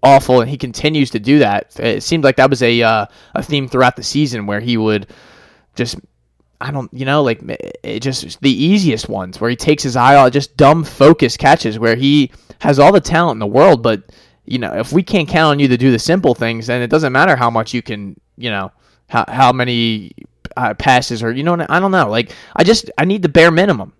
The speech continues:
And that's all, that's all I need. And Dallas Goedert has all the talent in the world. He just need, he just needs to hone it in. Uh, the offensive line, we have to see if Kelce's gonna come back.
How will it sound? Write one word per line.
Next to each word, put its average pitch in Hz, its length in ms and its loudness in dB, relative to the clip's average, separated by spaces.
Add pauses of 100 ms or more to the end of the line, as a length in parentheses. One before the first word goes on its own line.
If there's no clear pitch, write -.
(120)
And 123 100 -8
that's 127 180 0
all, 170 140 2
that's 170 200 2
all 185 120 4
I 180 60 2
need. 175 180 2
And 113 260 -6 (240)
Dallas 165 280 4
Goedert 165 280 6
has 135 300 0
all 156 160 8
the 131 60 4
talent 139 260 0
in 113 40 -8
the 110 60 -2
world. 117 260 2
He 127 80 -4
just 123 200 -4
need, 123 200 -6
he 135 120 0
just 127 180 -6
needs 135 200 -6
to 127 80 -6
hone 131 200 0
it 117 80 -4
in. 127 240 -2 (400)
Uh, 120 300 4
the 139 120 0
offensive 147 420 2
line, 135 200 2
we 127 60 0
have 113 80 -6
to 127 60 -10
see - 160 -2
if 113 100 -2
Kelce's 127 440 -4
gonna 135 180 -4
come 123 220 -4
back. 120 400 -2